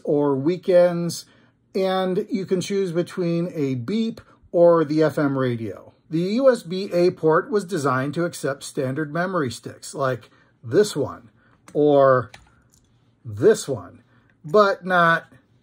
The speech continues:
this adapter. The reason why I say that is because it is spaced very close to the U S B C charging port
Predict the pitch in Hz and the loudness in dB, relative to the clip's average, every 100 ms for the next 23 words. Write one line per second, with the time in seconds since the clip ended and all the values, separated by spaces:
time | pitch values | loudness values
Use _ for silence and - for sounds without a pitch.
0 | _ _ _ 135 120 147 135 139 120 110 | _ _ _ -10 2 2 2 -2 -4 -6
1 | 107 107 - _ _ - _ - 196 269 | -10 -16 -18 _ _ -20 _ -4 0 0
2 | 233 196 170 - 175 160 156 165 160 135 | 2 4 2 4 4 6 4 2 -4 -6
3 | 160 - 165 151 214 196 180 - 185 175 | -6 -2 0 0 0 0 0 -2 0 0
4 | - - _ _ 226 139 220 208 180 170 | 0 -8 _ _ -14 -2 2 2 0 2
5 | 156 151 - 175 147 156 156 143 - 156 | 2 2 -2 -6 -4 -2 -2 -2 -8 -6
6 | 147 139 165 147 - 165 175 175 165 175 | -6 -6 -8 -8 -4 -2 0 -2 -4 2
7 | 170 170 | 2 2